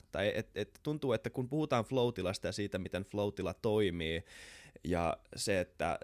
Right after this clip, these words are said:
jos aloitetaan, niin kuin, että mistä tekeminen lähtee ja mikä sen tekemisen lopputulos on, ja sit se matka siinä välissä, niin sun oma tietoinen analyysi, niin kuin sanoit, ja sun oma tietoinen inputti siihen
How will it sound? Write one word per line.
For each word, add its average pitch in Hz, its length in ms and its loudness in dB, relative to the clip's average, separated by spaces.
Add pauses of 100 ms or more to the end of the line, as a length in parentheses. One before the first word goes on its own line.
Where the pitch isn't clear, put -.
(120)
jos 107 160 -4
aloitetaan, 104 320 2
niin 98 80 0
kuin, 101 40 -2
että 101 140 -6
mistä 117 460 2 (140)
tekeminen 95 520 2
lähtee 107 500 2
ja 87 100 0
mikä 101 180 -2
sen 95 140 -4
tekemisen 92 480 -2
lopputulos 98 680 0
on, 82 320 -2
ja - 60 -8
sit - 160 -4
se - 100 -2
matka 107 340 -2
siinä 87 300 -4
välissä, 95 540 0 (540)
niin 101 320 2 (120)
sun - 340 -2
oma 143 420 4 (340)
tietoinen 117 600 2
analyysi, 87 540 0
niin 85 160 -2
kuin - 100 -8
sanoit, 90 380 0
ja - 60 -6
sun 104 200 -4
oma 123 220 2 (120)
tietoinen 117 540 0
inputti 90 600 -4
siihen 87 580 -2